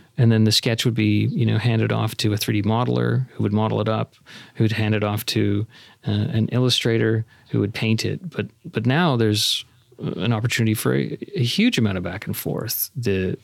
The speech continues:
illustrator knows how to use three D and can set up a camera and choose the view angle that they like, and they can draw on top of that sketch, and the modeler can, you know, add more detail as required, 'cause, you know, it's,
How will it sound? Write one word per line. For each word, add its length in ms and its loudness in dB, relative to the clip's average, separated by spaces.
illustrator 720 0
knows 220 2
how 60 0
to 80 0
use 200 2
three 240 0
D 260 0
and 140 -2
can 160 -2
set 220 0
up 100 -4
a 60 -6
camera 440 0
and 140 0
choose 320 0
the 80 -2
view 260 2
angle 280 0
that 160 -4
they 100 -4
like, 480 -6
and 140 4
they 100 2
can 340 2
draw 400 0
on 180 0
top 280 -2
of 60 0
that 180 -2
sketch, 440 -2
and 100 0
the 60 4
modeler 600 2
can, 360 0
you 120 2
know, 180 2
add 280 0
more 200 4
detail 600 2
as 180 0
required, 500 -2
'cause, 280 -2
you 60 2
know, 220 0
it's, 360 -2